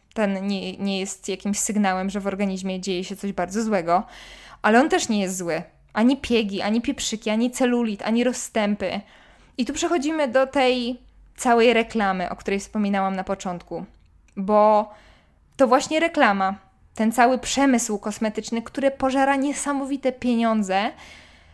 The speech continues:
e, mówi nam, co jest złe. Że zmarszczki to coś, czego trzeba się pozbyć. Że starość to jest coś, czego trzeba unikać.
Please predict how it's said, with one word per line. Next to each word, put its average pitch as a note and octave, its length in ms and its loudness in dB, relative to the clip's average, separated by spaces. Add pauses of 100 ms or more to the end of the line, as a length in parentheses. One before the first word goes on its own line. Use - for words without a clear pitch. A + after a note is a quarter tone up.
(380)
e, G#3+ 520 4 (180)
mówi C4 380 4
nam, A#3+ 280 2
co G3+ 180 -2
jest B3 400 -2
złe. G#3+ 340 2 (480)
Że A#3+ 180 6
zmarszczki G#3+ 880 0 (300)
to A3+ 140 0
coś, A3+ 260 -2
czego B3+ 240 -2
trzeba A3+ 340 -4
się D#4 140 -2
pozbyć. F#3+ 680 -4 (360)
Że G3+ 160 0
starość A3 760 2
to A3+ 100 -2
jest A#3 300 -4
coś, A#3 500 0 (520)
czego G#3 220 0
trzeba G#3 300 0
unikać. C4+ 760 0